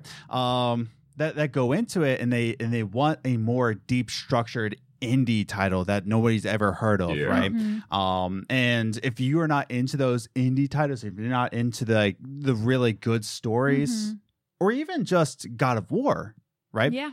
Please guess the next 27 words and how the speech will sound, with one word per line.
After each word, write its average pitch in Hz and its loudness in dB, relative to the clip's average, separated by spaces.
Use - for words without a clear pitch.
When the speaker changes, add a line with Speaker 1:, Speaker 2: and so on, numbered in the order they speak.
Speaker 1:
It's - -4
a 403 2
mainstream 123 2
game, 104 0
but 160 0
most 247 0
casual 170 2
players, 104 -2
right, 101 0
aren't 151 2
gonna 139 0
go 113 2
to 104 0
God 95 2
of 90 -8
War. 113 2
It's 87 -8
only 107 -4
for 107 -2
the 107 0
real 98 -2
gamers, 95 0
right? 92 -2
Speaker 3:
Mm-hmm. 208 -6
Speaker 1:
And 214 4
it's 226 -2
this, - -8